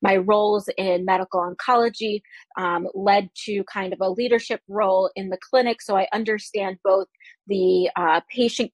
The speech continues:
care aspects along with the balance that needs to be done with the bottom line of the center resources.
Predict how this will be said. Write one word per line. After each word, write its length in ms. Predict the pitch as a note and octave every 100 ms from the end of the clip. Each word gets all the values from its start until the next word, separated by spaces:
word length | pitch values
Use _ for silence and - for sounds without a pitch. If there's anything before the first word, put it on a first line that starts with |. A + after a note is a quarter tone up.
| -
care 280 | A#3+ A3+ -
aspects 520 | G3+ G3+ - F#3 - -
along 440 | F#3+ F#3 G3 F#3
with 220 | F#3 F#3 - - - -
the 200 | F#3 F#3
balance 400 | G3+ G3+ G#3+ G3+
that 160 | F#3+ -
needs 240 | F#3 -
to 80 | G3
be 140 | F#3+
done 320 | - F3+ F3+ F3+
with 160 | F#3+ F3+
the 100 | F#3 -
bottom 300 | E3+ F3 G3
line 340 | A3+ A#3+ G#3+ -
of 240 | G3 F3
the 80 | F#3
center 440 | - F#3 F3+ F#3 E3
resources. 800 | F3 - F3+ - - - -